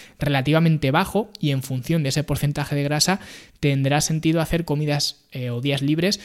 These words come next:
más o menos a menudo. Así que no pienses que esto es para todo el mundo porque no lo es, ¿vale?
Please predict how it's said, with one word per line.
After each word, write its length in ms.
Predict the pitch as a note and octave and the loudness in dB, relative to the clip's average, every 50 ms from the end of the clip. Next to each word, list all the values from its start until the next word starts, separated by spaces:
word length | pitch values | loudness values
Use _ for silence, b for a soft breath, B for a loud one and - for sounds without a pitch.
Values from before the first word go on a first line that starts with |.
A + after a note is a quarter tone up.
| B B B | B B B
más 320 | B D3 C#3 C#3 D3+ - - | B -2 0 0 0 0 -2
o 40 | D#3 | -2
menos 260 | D3 D3 D3+ - - | -2 -2 -2 -2 -4
a 40 | C3 | -2
menudo. 280 | B2 D3 G#3 A3+ D#3+ | 0 0 0 0 0
Así 160 | A2+ - - | -2 -4 -4
que 120 | C#3 - D3+ | -2 -2 0
no 160 | D#3+ D#3 - | 0 -2 0
pienses 420 | - D#3+ E3 E3+ E3 - F#3 - | 2 2 2 2 2 0 -2 -2
que 100 | - - | -2 -2
esto 180 | C#3+ - - E3 | -2 0 2 0
es 80 | E3+ - | 0 0
para 260 | - D3 C3+ B2+ B2+ | 0 -2 -2 -2 0
todo 260 | - - D3+ D3 D3 | 2 2 4 4 4
el 60 | D3 | 4
mundo 260 | D3+ D#3 D#3+ F#3+ G#3 | 4 4 4 4 2
porque 240 | G3+ D3 - - A#2+ | 2 0 -2 -2 -2
no 160 | B2 B2+ C3 | -2 0 0
lo 140 | B2+ A#2 G#2+ | 0 -2 -2
es, 220 | F#2+ F2 - - - - - - | -4 -8 -10 -12 -16 -12 -8 -4
¿vale? 300 | C#3+ B2+ B2 C3+ D#3+ G3+ | -4 -2 -2 -2 -4 -6